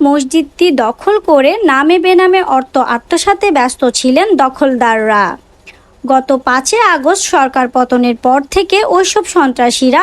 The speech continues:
আত্মগোপনে চলে গেলে দাতাদের ওয়ারিশগণ মসজিদটি দখলে নেন।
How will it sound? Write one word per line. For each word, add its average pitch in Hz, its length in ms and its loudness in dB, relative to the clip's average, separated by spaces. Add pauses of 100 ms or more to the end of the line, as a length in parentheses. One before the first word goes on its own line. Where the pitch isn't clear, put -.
(100)
আত্মগোপনে 302 800 0
চলে 233 320 0
গেলে 226 340 0 (440)
দাতাদের 277 520 0
ওয়ারিশগণ 320 720 2
মসজিদটি 254 640 -2
দখলে 311 500 0
নেন। 220 300 -2